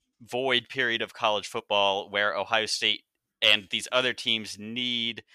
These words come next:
these N I L collectives that they've put together to stay competitive. And after that,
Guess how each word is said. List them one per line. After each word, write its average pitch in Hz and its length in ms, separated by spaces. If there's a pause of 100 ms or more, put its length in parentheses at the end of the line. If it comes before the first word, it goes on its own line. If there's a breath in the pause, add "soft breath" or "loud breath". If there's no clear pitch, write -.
(360 soft breath)
these 110 460
N 123 120
I 110 200
L 107 180
collectives 98 840 (340)
that 107 220
they've 98 200
put - 160
together 98 340
to - 180
stay 101 680
competitive. 87 600 (1120 soft breath)
And 127 240
after 143 320
that, 107 240